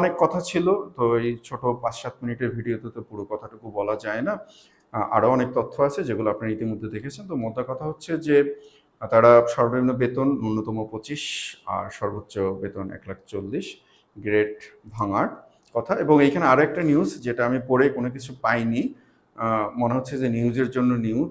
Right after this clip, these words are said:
যেটা, সেটা হচ্ছে যে পে স্কেল কার্যকর হলে কিছু সুবিধা কমবে। আমি প্রায় প্রত্যেকটা মানে বড় বড় হাউজের নিউজ পড়ে আমি বোঝার চেষ্টা করলাম যে আসলে কি বলতে চেয়েছেন। তো আমি কিছু বুঝিনি, আপনারা কিছু বুঝছেন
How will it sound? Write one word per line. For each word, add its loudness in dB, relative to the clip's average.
যেটা, -6
সেটা -12
হচ্ছে -12
যে -12
পে -8
স্কেল -10
কার্যকর -10
হলে -8
কিছু -18
সুবিধা -16
কমবে। -6
আমি -6
প্রায় 6
প্রত্যেকটা 2
মানে 0
বড় 4
বড় 0
হাউজের 4
নিউজ 0
পড়ে 6
আমি 0
বোঝার 2
চেষ্টা -10
করলাম -2
যে -6
আসলে -6
কি -6
বলতে -6
চেয়েছেন। -16
তো -12
আমি -2
কিছু -8
বুঝিনি, -2
আপনারা 2
কিছু -6
বুঝছেন -4